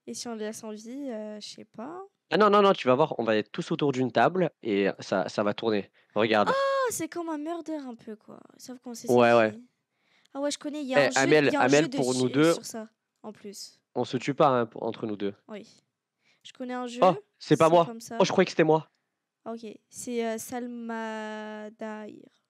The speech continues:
Speaker 1: Ok, je vais pas
Speaker 2: Ouais,
Speaker 1: dire le
Speaker 2: en
Speaker 1: pseudo.
Speaker 2: gros, pendant trente secondes, il peut, il peut supplier.
Speaker 1: Comment ça
Speaker 2: Est-ce
Speaker 1: se
Speaker 2: qu'il va
Speaker 1: fait ?
Speaker 2: nous dire quelque chose ? Ça se peut, il sait même pas écrire. En tout cas, il
Speaker 1: Mhm.
Speaker 2: sourit, donc, euh, on fait quoi ? On le tue ou on l'épargne ? Moi, je l'épargne.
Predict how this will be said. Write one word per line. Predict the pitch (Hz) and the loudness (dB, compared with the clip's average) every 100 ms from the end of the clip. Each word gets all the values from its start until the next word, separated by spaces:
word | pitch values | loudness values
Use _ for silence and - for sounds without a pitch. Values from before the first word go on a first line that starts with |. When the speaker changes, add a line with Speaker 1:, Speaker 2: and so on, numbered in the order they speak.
| _ _ - | _ _ -20
Speaker 1:
Ok, | 226 | -20
je | 220 | -20
vais | 220 | -10
pas | 123 | -2
Speaker 2:
Ouais, | 107 104 | 0 0
Speaker 1:
dire | - | -4
le | |
Speaker 2:
en | - | -6
Speaker 1:
pseudo. | 123 | -4
Speaker 2:
gros, | 110 143 | -2 0
pendant | 143 123 | 4 2
trente | - 131 | 2 -2
secondes, | - 127 135 | -2 -2 -2
il | 107 | -2
peut, | 98 92 92 - | -2 -2 -4 -6
il | 104 | -10
peut | - | -8
supplier. | 101 - - 113 101 85 _ _ _ _ _ _ _ _ _ _ _ - | -10 -10 -8 -4 -4 -4 _ _ _ _ _ _ _ _ _ _ _ -20
Speaker 1:
Comment | 240 | -20
ça | - | -12
Speaker 2:
Est-ce | 226 98 | -6 -4
Speaker 1:
se | |
Speaker 2:
qu'il | - 123 | 0 2
va | |
Speaker 1:
fait ? | 117 | 2
Speaker 2:
nous | 113 | 0
dire | 113 - | -4 -6
quelque | 104 | -6
chose ? | - 117 123 131 _ _ _ _ _ _ _ _ _ _ _ _ | -2 -2 -2 -8 _ _ _ _ _ _ _ _ _ _ _ _
Ça | - | -12
se | - | 2
peut, | 139 | 2
il | |
sait | 113 104 | 4 2
même | 104 | 2
pas | 107 | 2
écrire. | 104 - 131 - - _ _ _ _ _ _ _ _ _ _ _ _ - | 0 0 -6 -8 -20 _ _ _ _ _ _ _ _ _ _ _ _ 0
En | 131 | 0
tout | - | 4
cas, | 277 | 6
il | 220 | 6
Speaker 1:
Mhm. | 180 | 4
Speaker 2:
sourit, | 143 180 170 | 2 4 4
donc, | 156 120 120 | 4 0 0
euh, | 117 110 113 - _ - | 2 2 0 -4 _ -2
on | |
fait | 123 135 | 0 4
quoi ? | 151 127 | 6 6
On | |
le | 127 | 4
tue | - | 2
ou | 214 | 4
on | |
l'épargne ? | 143 117 110 101 - | 4 4 0 -2 -2
Moi, | 139 | 0
je | 131 | 2
l'épargne. | 110 98 87 80 | 2 2 0 -6